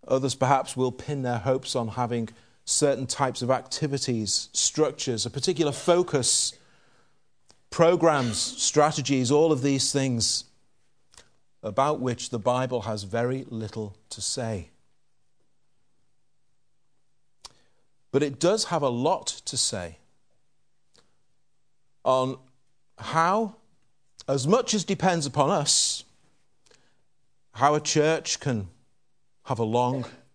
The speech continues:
secure, joyful future.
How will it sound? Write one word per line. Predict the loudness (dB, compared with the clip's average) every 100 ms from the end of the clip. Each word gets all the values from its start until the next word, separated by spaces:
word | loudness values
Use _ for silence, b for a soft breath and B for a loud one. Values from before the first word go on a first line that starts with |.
| _ _ _ _ _ _ _ _
secure, | -8 -8 -8 -2 2 2 0 -6 _ _ _ _ _ _ _ _ _ _ _ _ _ _ _ -8
joyful | 0 0 0 -2 -4 -4 _ _ _ _ _ _ _ _ _
future. | -20 -6 -4 -4 -10